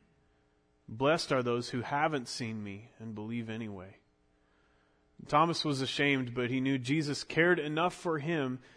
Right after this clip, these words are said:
that he was willing to let Thomas see and even touch his scars. And his fears of believing in something and being disappointed were gone.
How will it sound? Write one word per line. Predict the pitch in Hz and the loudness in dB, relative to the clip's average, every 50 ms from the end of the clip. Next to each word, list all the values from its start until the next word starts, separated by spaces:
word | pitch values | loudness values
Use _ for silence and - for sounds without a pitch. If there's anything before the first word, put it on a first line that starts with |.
| - _ _ | -20 _ _
that | - 139 | -2 0
he | 147 196 | 2 2
was | 196 175 147 | 2 2 2
willing | 165 185 196 202 202 196 | 4 6 6 6 6 6
to | 180 | 4
let | 170 185 185 170 - | 6 4 4 4 2
Thomas | - 180 180 180 185 156 - | 0 2 2 2 2 0 -2
see | - - - 190 180 180 | -2 -2 0 2 2 4
and | 180 175 | 2 2
even | 170 160 151 143 | 2 0 0 -2
touch | 131 - 165 160 156 - | 0 2 2 2 2 0
his | - 151 139 | -4 -8 -8
scars. | - - - 160 160 160 143 117 101 - - - - _ _ _ _ _ _ _ _ _ _ _ _ _ _ _ _ _ _ | -8 -6 -4 -2 0 0 0 -2 -4 -8 -14 -18 -20 _ _ _ _ _ _ _ _ _ _ _ _ _ _ _ _ _ _
And | - 143 151 | 0 2 4
his | 156 - | 4 2
fears | - - 170 180 196 208 190 151 | 4 8 10 12 12 12 10 8
of | 170 147 135 | 2 0 2
believing | 139 147 147 156 170 196 185 208 208 202 | 0 2 4 6 6 6 6 6 6 8
in | 190 185 | 6 6
something | - - 202 190 190 - 214 202 196 | 6 4 4 4 4 4 4 4 4
and | 175 156 147 | 4 4 4
being | 165 175 165 151 | 4 4 4 4
disappointed | 147 170 160 - 156 127 - - 180 175 147 113 107 113 117 120 _ _ - - _ _ _ _ - | 4 2 2 2 -2 -4 -2 -2 -2 -2 -2 -2 -4 -6 -8 -12 _ _ -20 -20 _ _ _ _ -8
were | 123 120 | -8 -6
gone. | 117 131 131 120 104 | -4 -4 -6 -6 -8